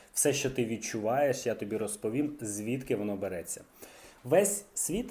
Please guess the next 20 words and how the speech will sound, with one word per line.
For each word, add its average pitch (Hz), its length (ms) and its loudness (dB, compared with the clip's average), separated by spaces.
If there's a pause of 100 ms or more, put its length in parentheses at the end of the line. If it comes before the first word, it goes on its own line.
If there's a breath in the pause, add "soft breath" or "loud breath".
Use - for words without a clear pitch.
(120)
навколишній — 110 800 0
це 131 160 2
прояв 143 560 6
твого 120 300 4
внутрішнього. 107 720 -2 (540 loud breath)
Що - 200 4
означає 147 540 6
прояв 123 380 8
внутрішнього? 98 680 -4 (160)
Усе 160 300 4
те, 180 260 4
що 160 220 0
ти 147 160 2
накопив 139 680 4 (300 loud breath)
протягом 127 520 4
життя, 107 380 0
весь 135 180 6
твій 127 240 2
життєвий 107 440 0
досвід. 95 500 -4